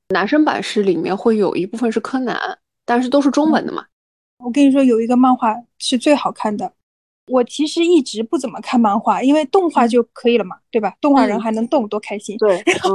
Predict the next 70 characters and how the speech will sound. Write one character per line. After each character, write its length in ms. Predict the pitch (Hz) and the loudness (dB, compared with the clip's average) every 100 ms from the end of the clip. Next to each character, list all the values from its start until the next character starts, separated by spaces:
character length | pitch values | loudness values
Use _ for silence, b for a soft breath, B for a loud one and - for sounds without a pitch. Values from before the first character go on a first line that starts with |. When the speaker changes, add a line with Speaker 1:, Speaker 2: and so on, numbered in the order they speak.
| 381 | 0
Speaker 2:
不 100 | - 330 | -2 -8
怎 80 | 254 | -6
么 140 | 226 | -4
看 200 | 233 254 | 0 0
漫 160 | 247 233 | 0 -4
画。 140 | - | -4
Speaker 1:
嗯。 80 | - _ _ _ _ | -6 _ _ _ _
Speaker 2:
但 160 | 330 | 0
后 140 | 359 381 | 2 2
来 200 | 269 277 _ - | 0 -4 _ -2
开 140 | 392 | -2
始 120 | 403 240 | -2 -8
看 180 | - 302 | -8 -4
漫 160 | 277 | -2
画， 120 | 277 262 | -4 -4
就 160 | 294 | -2
是 100 | 285 | 2
因 100 | 254 | 2
为 80 | 262 | 2
这 160 | 247 277 | 0 -2
部 120 | 226 | 0
漫 200 | 208 196 | 0 0
画 140 | 196 | -2
叫 100 | - 240 | -2 0
做 120 | 254 | 2
《内 140 | 311 294 | 2 2
衣 280 | 254 277 | 0 0
教 200 | 262 277 | 0 0
父》， 280 | 208 - 277 - _ _ _ _ _ | 0 -4 -8 -10 _ _ _ _ _
他 100 | - | -2
就 220 | 302 311 | 0 -2
是 140 | 269 233 | -4 -4
一 80 | |
个 100 | 233 | -4
做 180 | 226 247 | 0 0
内 180 | 233 226 | 0 -2
衣 120 | 226 226 | -2 -4
的 120 | 202 | -2
教 220 | 233 190 | 0 -2
父。 260 | - 220 - _ | -4 -12 -12 _
但 160 | 349 330 | -4 -2
是 80 | |
他 100 | 330 | -2
的 100 | 320 302 | -2 2
教 220 | 381 285 | 2 2
父 200 | 370 311 | 0 -6
的 80 | 269 | -6
意 160 | 269 | -4
思 100 | 262 240 | -4 -2
呢， 120 | 226 | -2
<laughs> 0 | |
是 160 | - | -2
那 220 | 254 240 226 | 0 0 -2
种 140 | 208 208 - _ | -8 -10 -16 _
意 160 | - 330 | -4 0
大 160 | 294 285 | 0 0
利 120 | 285 | -2
黑 200 | - 330 | 0 0
手 120 | 302 | 2
党 160 | 294 - | 0 0
的 100 | 196 | -4
教 160 | 233 233 | -2 -2
父 140 | - | -4
的 60 | 190 | -10
意 120 | 196 | -8
思， 120 | - | -2
就 80 | 226 | 2
是 60 | 233 | 4
他 260 | 226 285 | 4 4
是， 160 | - | 2